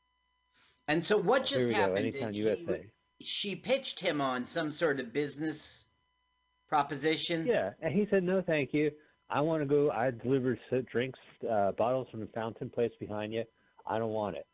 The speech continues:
Speaker 2: So what she's gonna do is she said, "No problem." She's gonna go to his boss and say, "He never deli-, delivered my booze."
Speaker 1: <laughs>
Speaker 2: She's gonna
Speaker 1: You're
Speaker 2: get fired.
Speaker 1: fired.
Speaker 2: And now they,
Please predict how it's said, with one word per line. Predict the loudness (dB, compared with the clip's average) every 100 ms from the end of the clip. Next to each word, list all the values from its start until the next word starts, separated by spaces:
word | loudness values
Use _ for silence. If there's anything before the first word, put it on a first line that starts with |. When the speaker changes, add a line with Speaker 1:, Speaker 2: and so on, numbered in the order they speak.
| _ -8
Speaker 2:
So | -2
what | -2 0
she's | -4 -4
gonna | -4 -2
do | 0 0
is | -2
she | -6 -6
said, | -4
"No | -2 -6
problem." | -4 -4 -4 -8 -12 -12
She's | -10
gonna | -8
go | -4 -4
to | -2
his | -4 -6
boss | -4 -4 -6 -10
and | -14 -12
say, | -10 -8 -10 _ _ _ -6
"He | -2
never | 0 0 0
deli-, | 0 0 -2 -2
delivered | 0 2 0 0
my | -2 -2
booze." | 0 2 2 2 -2 -8 _
Speaker 1:
<laughs> | _
Speaker 2:
She's | -12
gonna | -10 -8 -6 -8 -10 -20 -20 -4
Speaker 1:
You're | 0 2
Speaker 2:
get | 2 0
fired. | 0 0 0
Speaker 1:
fired. | -2 0 -2 -4 -10 _ -10
Speaker 2:
And | -4
now | -2
they, | 2 0